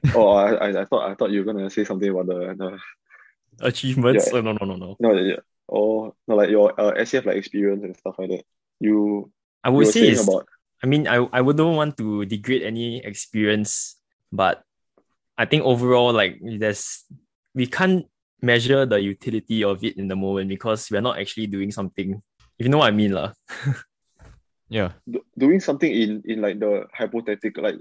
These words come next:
Speaker 1: preparing for war kind of thing.
Speaker 2: Yeah, we're preparing something that might happen in the future.
Speaker 1: Ah.
Speaker 2: Basically a deterrence force. But then you're already doing something, like, on hand. So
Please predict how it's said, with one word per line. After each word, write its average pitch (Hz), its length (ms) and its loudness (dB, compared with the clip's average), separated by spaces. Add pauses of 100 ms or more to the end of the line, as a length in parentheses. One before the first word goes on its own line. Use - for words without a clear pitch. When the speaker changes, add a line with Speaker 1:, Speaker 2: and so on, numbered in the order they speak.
Speaker 1:
preparing 113 440 0
for 101 220 -2
war 98 300 -4 (260)
kind 98 100 -10
of 98 80 -14
thing. 139 80 2
Speaker 2:
Yeah, 131 80 6
we're 127 220 2 (100)
preparing 156 380 4
something 131 420 0
that 113 140 4
might 104 180 0
happen 110 300 -4
in 95 60 -4
the 85 80 -6
future. 90 420 -4 (420)
Speaker 1:
Ah. 92 140 -4
Speaker 2:
Basically - 420 -2
a 123 60 4
deterrence 110 500 0
force. 98 380 -2 (280)
But 113 120 0
then 156 160 0
you're 110 160 2
already 110 260 0
doing 113 240 -2
something, 98 400 -6
like, 82 220 -8 (320)
on 104 120 -4
hand. 98 320 -4
So 101 440 -6